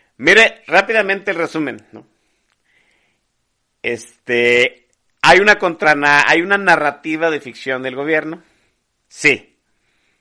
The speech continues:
Quizá no todo lo cerebral que uno pensara,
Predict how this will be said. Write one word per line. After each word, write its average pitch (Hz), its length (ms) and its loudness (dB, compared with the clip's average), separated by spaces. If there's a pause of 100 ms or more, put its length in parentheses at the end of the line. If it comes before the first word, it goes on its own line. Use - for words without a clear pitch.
(160)
Quizá 160 380 2
no 185 220 -2
todo 175 320 4
lo 160 100 2
cerebral 131 540 0
que 156 100 -8
uno 139 220 -8
pensara, 160 640 -2